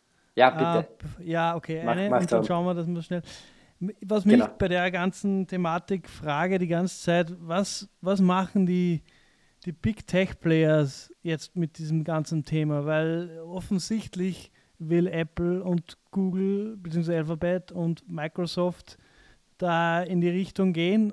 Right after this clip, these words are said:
Speaker 2: ähm, Meta. Äh, das ist ja ein Widerspruch in sich. Was, was
Speaker 1: Ja.
Speaker 2: ist da, was ist da der, deine Meinung dazu? Oder was, wie, wa-, wie, was glaubst du, wird sie, was wird da passieren?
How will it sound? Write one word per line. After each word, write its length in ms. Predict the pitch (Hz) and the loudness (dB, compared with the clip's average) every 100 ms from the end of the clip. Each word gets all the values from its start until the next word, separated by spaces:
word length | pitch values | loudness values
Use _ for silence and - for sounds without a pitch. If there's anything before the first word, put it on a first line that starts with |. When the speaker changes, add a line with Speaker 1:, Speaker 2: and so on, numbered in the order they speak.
| - | -2
Speaker 2:
ähm, 920 | 170 165 165 170 170 170 165 170 156 - - | -2 2 2 2 2 2 2 2 0 -6 -8
Meta. 500 | 156 170 - 202 202 _ _ _ _ _ _ _ - _ | -4 -4 0 2 2 _ _ _ _ _ _ _ -20 _
Äh, 160 | 175 180 | -12 -12
das 220 | 190 165 | -10 -6
ist 160 | 190 - | -6 0
ja 260 | 196 180 175 | 2 4 2
ein 100 | 165 | 4
Widerspruch 520 | 214 185 - 185 214 | 4 2 2 -2 2
in 160 | 185 | 0
sich. 500 | 165 208 180 - - _ _ _ _ _ _ _ _ _ _ - | 2 2 0 -2 -20 _ _ _ _ _ _ _ _ _ _ -6
Was, 500 | 175 156 - - 196 | -6 -6 -10 -14 -10
was 100 | 180 | 2
Speaker 1:
Ja. 140 | 143 180 | 2 2
Speaker 2:
ist 140 | - | -2
da, 440 | 175 170 165 165 156 | 0 2 4 2 0
was 160 | 165 | -6
ist 160 | 170 - | -8 -4
da 160 | 170 175 | -2 0
der, 280 | 180 175 | 2 0
deine 340 | 170 180 170 175 | -2 -8 -6 -4
Meinung 320 | 165 170 170 | -2 0 0
dazu? 380 | 165 - 170 160 | -2 -4 -2 -2
Oder 160 | 156 160 | -2 -2
was, 160 | 170 | -4
wie, 200 | 180 180 | -4 -8
wa-, 140 | 175 180 185 | -6 -8 -8
wie, 160 | 185 175 | -10 -8
was 200 | 180 - | -10 -8
glaubst 360 | 180 170 - | -8 -8 -8
du, 160 | 196 180 | -8 -6
wird 160 | 185 160 | -8 -10
sie, 120 | 185 180 | -16 -16
was 200 | 190 165 | -16 -12
wird 140 | 190 170 | -12 -10
da 320 | 190 175 170 165 - | -8 -6 -6 -8 -8
passieren? 500 | 175 - 170 151 | -10 -6 -6 -6